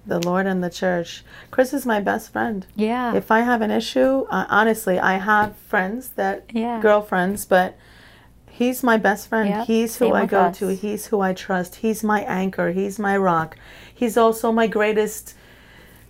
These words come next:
Speaker 1: annoyance sometimes
Speaker 2: <laughs>
Speaker 1: because that's
Speaker 2: Yeah.
Speaker 1: what marriage is.
Speaker 2: That's so
Speaker 1: You know,
Speaker 2: true.
Speaker 1: you just, you just,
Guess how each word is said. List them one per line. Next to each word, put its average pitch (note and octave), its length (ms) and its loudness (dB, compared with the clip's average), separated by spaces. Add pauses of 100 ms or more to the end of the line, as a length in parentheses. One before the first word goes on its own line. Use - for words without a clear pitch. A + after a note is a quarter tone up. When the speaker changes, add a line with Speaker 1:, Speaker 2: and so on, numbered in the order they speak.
(200)
Speaker 1:
annoyance E4+ 540 4
sometimes G#3+ 640 4
Speaker 2:
<laughs> - 0 -
Speaker 1:
because G#4 520 4
that's - 340 -2
Speaker 2:
Yeah. E4+ 140 6
Speaker 1:
what G#4+ 80 2
marriage F4 400 0
is. F4 280 2
Speaker 2:
That's A3 180 2
so A#3+ 180 4
Speaker 1:
You D4+ 80 6
know, D#4 200 6
Speaker 2:
true. D4+ 120 4
Speaker 1:
you C#4 60 0
just, E4+ 300 2 (240)
you A#3+ 200 -2
just, D4 320 -2